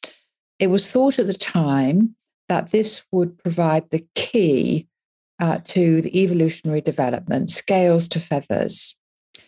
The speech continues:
Again, why? Well, you have to remember that Darwin was the big thing at the time. I mean, Scott travelled along with, um, The Origin of Species in his sleeping bag. They all talked about it all the time. And there was, uh, another book,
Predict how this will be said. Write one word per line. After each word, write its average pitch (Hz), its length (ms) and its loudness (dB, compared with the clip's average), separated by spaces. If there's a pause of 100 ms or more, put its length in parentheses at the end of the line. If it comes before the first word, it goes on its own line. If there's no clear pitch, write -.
(320)
Again, 143 500 -2
why? 135 480 0 (400)
Well, 185 320 2
you 208 120 4
have 254 140 2
to 285 120 -2
remember 190 340 2
that 143 220 -2
Darwin 196 420 2
was 160 160 -4
the 175 100 -4
big 170 360 -6
thing 151 300 0
at - 100 -12
the - 60 -20 (160)
time. 131 420 -2
I 156 60 0
mean, 156 180 2
Scott - 440 -2 (120)
travelled 160 400 0
along 151 340 0
with, 143 220 -4
um, 139 640 -2 (160)
The 165 80 2
Origin 156 300 0
of 143 80 -4
Species 160 460 -2
in 143 80 -2
his 143 160 -4
sleeping 165 360 -2
bag. 131 220 -2
They 175 120 2
all 208 140 2
talked - 360 -4
about 135 160 -4
it 139 100 -6
all 147 160 0
the - 240 -8
time. 135 360 -4 (720)
And 175 240 2
there 180 160 4
was, 175 400 2 (100)
uh, 170 280 0
another 214 320 0
book, - 480 -4